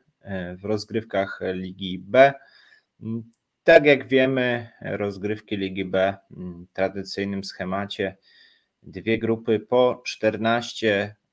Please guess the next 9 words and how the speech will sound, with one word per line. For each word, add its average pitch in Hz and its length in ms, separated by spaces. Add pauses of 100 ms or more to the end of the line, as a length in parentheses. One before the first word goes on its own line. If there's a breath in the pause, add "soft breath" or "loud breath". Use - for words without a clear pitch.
(120)
zespołów, 110 1000
e, 92 260
system 98 640
każdy 101 400
z - 100
każdym. 107 460
No 92 100
i 90 100
tak, 92 320